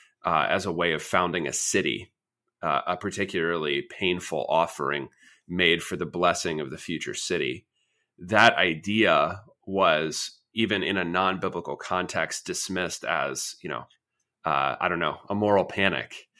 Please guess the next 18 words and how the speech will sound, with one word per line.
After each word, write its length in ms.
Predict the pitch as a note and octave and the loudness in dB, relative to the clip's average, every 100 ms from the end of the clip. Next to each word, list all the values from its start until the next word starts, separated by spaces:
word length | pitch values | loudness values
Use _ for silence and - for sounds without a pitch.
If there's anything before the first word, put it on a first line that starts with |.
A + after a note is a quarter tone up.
| - - - | -20 -14 0
uh, 460 | F#2 D#2+ D#2+ D2+ | 6 6 6 4
<laughs> 60 | E2+ | 4
by 160 | G#2 G2 | 4 4
people 300 | A2 G#2 F#2+ | 4 2 4
who 100 | G2+ | 4
actually 320 | F2+ - F#2+ | 4 2 2
believed 500 | F#2+ F#2 F#2 F#2 - | 2 2 2 2 0
what 180 | F#2 F2+ | -2 -2
the 80 | |
Romans 360 | E2+ F2+ F2 D#2+ | 0 0 -2 -4
were 80 | E2+ | -6
saying 260 | - G2+ | -2 -2
about 220 | F2+ D#2 - | 0 -2 -2
human 240 | F2 C2+ | -6 -4
sacrifice 680 | - A#2+ A#2+ G2 E2+ D2+ - | 4 4 4 -2 -2 -2 -4
until 480 | F#2+ F#2+ - A2+ G#2 | -8 -6 0 0 2
we 160 | F#2+ E2+ | 0 -4
discovered 840 | - - - B2+ A#2+ D#2+ A#1+ - | -4 -6 6 6 8 4 -2 -6